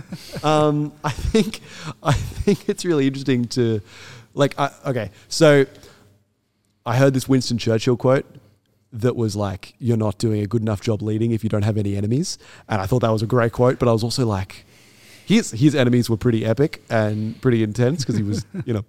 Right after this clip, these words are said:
Speaker 1: war and he was the prime minister of a country. But
Speaker 2: Mm.
Speaker 1: I think, I don't know, I don't know if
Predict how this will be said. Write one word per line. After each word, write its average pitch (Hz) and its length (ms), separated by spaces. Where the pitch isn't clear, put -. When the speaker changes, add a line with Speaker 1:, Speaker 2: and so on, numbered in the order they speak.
Speaker 1:
war 117 420
and 123 100
he 117 60
was 110 200
the 117 120
prime 117 360
minister 113 320
of 101 80
a 101 40
country. 131 340
But 143 220
Speaker 2:
Mm. - 280
Speaker 1:
I 151 80
think, 185 220
I 151 80
don't 165 80
know, 175 180
I 117 80
don't 151 180
know 147 220
if - 280